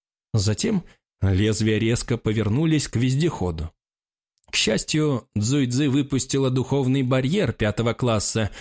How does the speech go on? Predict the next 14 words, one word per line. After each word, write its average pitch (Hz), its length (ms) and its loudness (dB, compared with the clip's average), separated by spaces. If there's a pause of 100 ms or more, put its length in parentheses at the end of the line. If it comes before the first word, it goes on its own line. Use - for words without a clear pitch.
(140)
и 143 140 2
заблокировала 131 800 0
лезвие 113 540 0
ветра. 101 480 -4 (800)
Юйхао 98 480 0
был 117 220 2
ошеломлен 123 580 0 (400)
и 113 100 2
спросил: 120 640 -2 (840)
«Какой 165 400 0
элемент 147 480 0
у 113 60 2
этого 117 300 0
зверя?» 110 460 -2